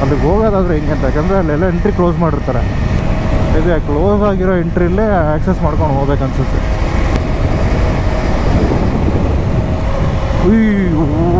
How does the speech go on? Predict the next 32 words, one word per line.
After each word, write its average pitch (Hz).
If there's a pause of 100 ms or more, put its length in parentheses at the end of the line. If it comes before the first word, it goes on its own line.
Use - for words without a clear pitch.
(420)
ಏನ್ 165
ಗುರು 156
ಅದು? 147 (1300)
ಒಂದು 143
ಏನ್ 180
ಹಳ್ಳನಪ್ಪ 170
ಅದು 131
ಎಕ್ಸ್‌ಪ್ರೆಸ್ 165
ವೇಲಿ. 131 (1400)
So 139
ಇದೇ 147
ಎಕ್ಸ್‌ಪ್ರೆಸ್ 156
ವೇ 139
ಅಲ್ಲ 131
ಇದು, 127 (460)
ನಾರ್ಮಲ್ 143
ತುಕಾಲಿ 147
ಹೈವೇ. 139 (280)
Actually 143
ಇದನ್ನು 156
ಎಕ್ಸ್‌ಪ್ರೆಸ್ 147
ವೇ 147
ಅಂತಾನೆ 143
ಮಾಡಿದ್ದು. 131 (1400)
But -
it 165
didn't 208
turn 190
out 196 (1200)
to 143
be 180
one. 120